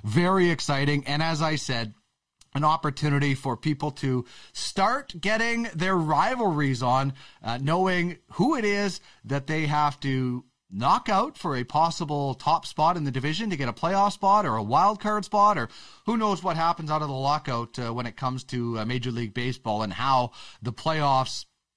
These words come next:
are changed. It certainly sounds like we might get more playoff teams in, which I think is good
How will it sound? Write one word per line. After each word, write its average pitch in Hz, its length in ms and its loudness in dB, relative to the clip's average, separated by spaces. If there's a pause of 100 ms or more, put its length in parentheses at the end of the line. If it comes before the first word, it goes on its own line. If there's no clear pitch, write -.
(260)
are 135 120 -2
changed. 131 480 -2
It 143 60 -2
certainly 302 340 -4
sounds 208 440 2
like 180 200 0
we 151 80 4
might 160 220 2
get 151 140 -4
more 143 180 0
playoff 143 420 0
teams 123 260 -2
in, 135 160 -2
which 131 180 -4
I 135 80 -4
think 160 220 -6
is 120 80 -4
good 143 280 -2